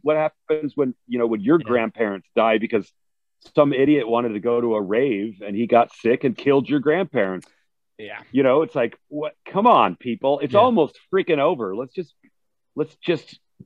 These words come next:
Speaker 1: be adults here. Just, you know, a little bit of, uh, you know, of whatever. Just, you, you don't have to have immediate gratification. We're all gonna get back at it. It's gonna be awesome. But let's just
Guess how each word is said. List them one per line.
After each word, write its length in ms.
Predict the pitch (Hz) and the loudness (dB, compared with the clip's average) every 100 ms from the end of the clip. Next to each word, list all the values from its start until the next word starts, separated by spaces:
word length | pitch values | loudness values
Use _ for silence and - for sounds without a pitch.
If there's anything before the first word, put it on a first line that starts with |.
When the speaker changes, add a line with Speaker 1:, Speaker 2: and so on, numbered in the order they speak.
| _ _ _ _ - | _ _ _ _ 0
Speaker 1:
be 160 | 165 | 4
adults 480 | 143 95 117 139 - | 4 4 4 4 2
here. 280 | 123 107 131 | 2 2 2
Just, 300 | 110 127 - _ | -2 -8 -10 _
you 120 | 127 123 | 0 2
know, 240 | 92 107 _ _ _ _ _ - - | 2 0 _ _ _ _ _ -18 -4
a 180 | 131 110 | 2 4
little 240 | 127 147 | 6 6
bit 180 | 143 131 | 6 4
of, 180 | 104 107 | 4 2
uh, 240 | 101 90 - _ _ _ _ 127 | 2 2 -2 _ _ _ _ -4
you 80 | 95 | -4
know, 100 | 80 | -2
of 200 | 131 95 - _ _ _ _ _ _ - | -2 -4 -10 _ _ _ _ _ _ -4
whatever. 260 | 139 120 | -2 -2
Just, 220 | 101 117 _ _ _ _ - | -4 -8 _ _ _ _ -4
you, 200 | 139 175 _ | -4 -4 _
you 140 | 147 | 2
don't 200 | 202 190 | 4 2
have 300 | - 160 156 | 0 0 0
to 80 | 160 | 0
have 160 | 143 131 | -2 0
immediate 420 | 107 120 127 101 | -2 -2 -4 -4
gratification. 880 | 107 95 95 - 95 90 - 67 65 | -6 -6 -6 -12 -8 -6 -6 -8 -2
We're 160 | 107 135 | 4 6
all 200 | 175 175 | 6 6
gonna 200 | 139 101 | 4 2
get 240 | 107 92 | 0 0
back 240 | 101 90 - | 0 -2 -2
at 140 | 87 104 | -6 -6
it. 40 | |
It's 80 | - | -4
gonna 140 | 147 | -2
be 120 | 139 143 | 0 2
awesome. 520 | 156 160 - 82 - | 4 2 2 -6 -6
But 80 | 110 | -8
let's 160 | 123 131 | -8 -4
just 180 | 147 | -6